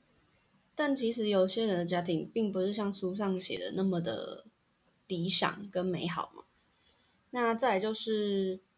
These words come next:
读书不等于会写东西，还有说话。读书其实就是一个 input，那写跟说是一个 output。可能你看了很多书，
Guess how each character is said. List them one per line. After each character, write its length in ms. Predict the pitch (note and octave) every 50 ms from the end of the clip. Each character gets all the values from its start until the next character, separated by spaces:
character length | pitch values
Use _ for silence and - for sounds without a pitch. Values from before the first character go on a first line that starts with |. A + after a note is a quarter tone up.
| _ _ _ _ _ _ _ _ -
读 220 | - A3 A#3 C4
书 580 | C#4 - - - C#4+ C#4+ C#4+ C#4+ C#4+ D4+ D4+ - - _ _ _ _
不 120 | - C#4+ C#4
等 380 | C#4 - - F#3 E3+ E3+ E3
于 340 | D#3+ D#3+ D#3+ E3 E3 F3 E3+ - - _ _ _
会 120 | - A#3+ A3+
写 340 | - - - F3+ C3 G2 -
东 300 | - F#3 F3+ F3+ F#3+ G3
西， 320 | - - F#3 F3 G3+ G3 - _ _ _ _ _ _ _
还 140 | F3 F3 F#3
有 340 | F#3+ F3+ B2+ C3+ F#3 - -
说 300 | - - - E3+ E3+ F3
话。 300 | F3 E3+ F3 - - - _ _ _ _ _ - _ _ _ _ _ _ _ _ _ _ _ -
读 160 | - A#3 B3
书 180 | C#4 D#4+ D#4+ D#4
其 160 | D#4 - A#3
实 160 | B3+ A3+ G3+
就 140 | G#3 A#3 B3+
是 160 | B3+ B3 A#3
一 40 | G3+
个 100 | - -
input， 600 | E3 F#3 F#3 F#3 F#3+ - - G3 E3 E3+ - - - - _ _ _ _ _ _ _ _ _ _ _ _ _ _ -
那 200 | A#3+ B3 A#3+ A#3+
写 440 | A#3 - - - - F3 E3 - E3
跟 220 | G3+ G3 G3 G3
说 460 | G3 - - G3 F#3 F#3 F#3 F#3 F#3+
是 320 | G3 - - - - G3+ F#3+
一 40 |
个 80 | F3+ E3
output。 540 | - - F3+ D#3+ E3 E3+ - F#3 E3 E3+ E3+ - - _ _ _ _ _ _ _ _ _ _ _ _ -
可 120 | - G#3+
能 140 | G3+ G#3 G#3+
你 100 | G#3 F#3+
看 160 | G#3 C#4 C#4
了 60 | A#3+
很 260 | A3+ G#3 F#3 E3+ E3
多 200 | E3+ F#3 F3+ F#3+
书， 420 | F#3+ - - F#3+ F#3 F#3 F#3 F#3